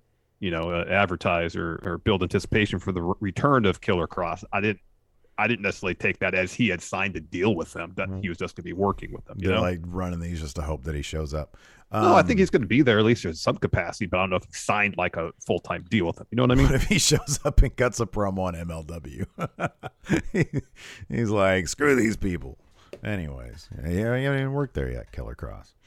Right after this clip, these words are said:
Speaker 2: Um, besides, he, I think he's officially signed to the narrative. <laughs>
Speaker 1: They even have contracts.
Speaker 2: <laughs> I think it's just a couple of dudes hanging out in, like, a warehouse somewhere.
Speaker 1: It feels that way.
Speaker 2: <laughs> They happen to have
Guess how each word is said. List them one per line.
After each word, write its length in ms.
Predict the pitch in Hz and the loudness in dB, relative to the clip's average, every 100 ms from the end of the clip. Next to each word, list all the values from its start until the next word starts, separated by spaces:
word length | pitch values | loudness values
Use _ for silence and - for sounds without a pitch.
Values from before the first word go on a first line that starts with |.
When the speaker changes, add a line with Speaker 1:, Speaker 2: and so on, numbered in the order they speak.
| - - - _ | -20 -20 -20 _
Speaker 2:
Um, 600 | - 90 85 82 78 76 - | -4 -2 -2 -4 -6 -8 -10
besides, 460 | - - 151 120 - | -2 4 6 6 4
he, 140 | 123 | 2
I 100 | 104 | 2
think 200 | 98 110 | 0 0
he's 140 | 113 87 | -2 -2
officially 440 | - 104 - 90 | -2 -4 -2 -4
signed 460 | 82 - 92 87 82 | -4 -4 -2 -2 -2
to 80 | 78 | -4
the 120 | 76 | -4
narrative. 760 | 73 85 82 69 58 - - - - _ _ _ _ _ _ _ _ - - - - - - - | -4 -2 -2 -4 -10 -16 -20 -20 -20 _ _ _ _ _ _ _ _ -20 -20 -20 -18 -14 -14 -6
<laughs> 80 | - - - 1077 1077 1077 - 1077 - - 143 - - - - 90 | -8 -6 -14 -14 -18 -16 -12 -8 -8 -6 -8 -6 -8 -10 -10 -2
Speaker 1:
They 100 | 107 | 2
even 160 | 123 117 | 4 4
have 160 | 120 | 2
contracts. 540 | - 85 - - - - | 0 -2 -4 -10 -12 -14
Speaker 2:
<laughs> 40 | - - - - - - - - - - _ - - - - - _ _ _ _ - 180 - | -12 -4 -2 -2 -4 -10 -16 -8 -4 -4 _ -2 -2 -6 -18 -18 _ _ _ _ -6 -6 0
I 140 | 160 | 0
think 220 | - 208 - | 2 2 2
it's 120 | 180 | 2
just 200 | 170 151 | 0 0
a 60 | 147 | 0
couple 380 | 143 139 135 135 | 2 2 2 2
of 100 | 123 | 2
dudes 300 | 135 135 127 | 0 0 0
hanging 300 | 117 117 117 | 0 0 0
out 220 | 117 117 | 0 0
in, 80 | 113 | 0
like, 220 | 107 110 | 0 0
a 60 | 104 | 0
warehouse 440 | 104 120 95 87 | 2 0 0 -4
somewhere. 300 | 87 85 73 | -8 -8 -8
Speaker 1:
It 80 | 85 | -10
feels 380 | - 117 123 90 | -4 2 4 2
that 160 | 85 80 | 4 4
way. 160 | - | 6
Speaker 2:
<laughs> 40 | - | 4
They 60 | |
happen 500 | - 208 - 208 170 | 4 4 4 4 4
to 120 | - | 4
have 220 | 160 - | 2 0